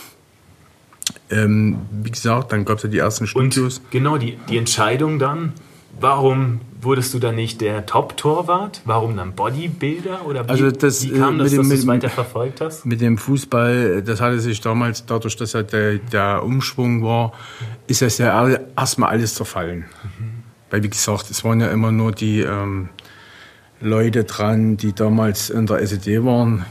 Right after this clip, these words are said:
Speaker 1: gewisse Funktionäre, und das wurde ja alles aussortiert und dann ist ja dieses Fußball, ist halt sozusagen, wie, also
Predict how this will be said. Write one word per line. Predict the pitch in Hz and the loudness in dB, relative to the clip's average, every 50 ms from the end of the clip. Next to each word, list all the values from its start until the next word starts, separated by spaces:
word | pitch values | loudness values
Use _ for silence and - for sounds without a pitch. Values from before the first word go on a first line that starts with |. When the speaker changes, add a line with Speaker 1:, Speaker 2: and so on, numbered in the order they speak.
| - | -6
Speaker 1:
gewisse | - 104 107 101 95 95 | -4 -2 -2 -2 -4 -4
Funktionäre, | - 104 101 104 - - 98 98 101 104 110 110 107 110 107 104 | -4 -2 -4 -2 -2 -2 0 0 2 2 2 2 2 2 2 2
und | 78 95 104 98 | 2 0 0 -2
das | - - - 104 | -2 -4 -4 -2
wurde | 101 107 | 0 2
ja | 107 80 | 2 2
alles | - 104 104 104 92 | 2 2 0 0 0
aussortiert | - 98 117 131 131 - - 123 110 - - 117 117 120 120 117 110 - | 0 2 2 2 0 0 -2 -2 -2 -2 0 0 2 2 2 0 -2 -2
und | - 107 107 - 101 | -2 -4 -2 -2 0
dann | 104 - | 0 0
ist | 107 - - | -2 -2 -2
ja | 107 | -4
dieses | 101 - 107 101 - 101 90 - - - - - - - - - - - | -4 -4 -6 -6 -4 -6 -6 -6 -10 -14 -16 -20 -20 -20 -20 -20 -20 -12
Fußball, | - - 117 104 - - - 104 104 104 104 107 | -6 -4 -4 -4 -4 -2 0 2 4 4 4 4
ist | 107 107 - - 107 - - | 4 4 2 0 -2 -4 -2
halt | 101 101 101 | -4 -4 -2
sozusagen, | - 104 - - 101 - - 101 101 101 104 101 98 95 87 - - - - - - - | -4 -6 -6 -6 -6 0 2 2 2 2 2 0 0 -2 -4 -6 -10 -18 -20 -16 -8 -4
wie, | 110 107 107 - - - - | -4 -4 -4 -6 -14 -14 -10
also | - - 104 | -8 -4 -4